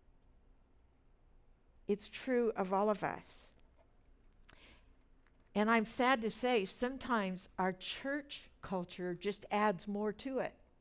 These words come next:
rather than reminding us of who we are in Christ. We just start adding other things that give us our identity. We're church people or Bible study leaders or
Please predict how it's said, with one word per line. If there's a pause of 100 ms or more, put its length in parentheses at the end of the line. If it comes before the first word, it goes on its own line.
(600)
rather
than
reminding
us (1000)
of
who
we
are
in
Christ. (300)
We
just
start
adding
other
things (640)
that
give
us
our
identity. (760)
We're
church
people
or
Bible
study
leaders
or